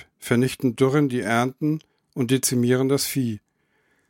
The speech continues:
Möglicherweise aber spielen auch rätselhafte Invasoren eine Rolle, die etwa zur gleichen Zeit Ägypten angreifen. Seevölker werden sie in ägyptischen Inschriften genannt.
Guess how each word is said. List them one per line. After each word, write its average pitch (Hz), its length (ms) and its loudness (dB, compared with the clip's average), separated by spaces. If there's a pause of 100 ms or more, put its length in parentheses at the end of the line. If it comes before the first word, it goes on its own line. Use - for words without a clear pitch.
(160)
Möglicherweise 117 840 2
aber 113 280 -2
spielen 135 380 -2
auch 127 180 -4
rätselhafte 139 640 -2
Invasoren 127 840 0
eine 117 220 -4
Rolle, 117 420 0 (600)
die 135 80 4
etwa 135 260 2
zur 127 160 -2
gleichen 131 360 -2
Zeit 127 300 -2
Ägypten 123 500 -4
angreifen. 113 760 -2 (480)
Seevölker 120 760 2
werden 113 300 0
sie 117 160 -4
in 117 100 -4
ägyptischen 131 560 -2
Inschriften 120 600 -2
genannt. 107 500 -2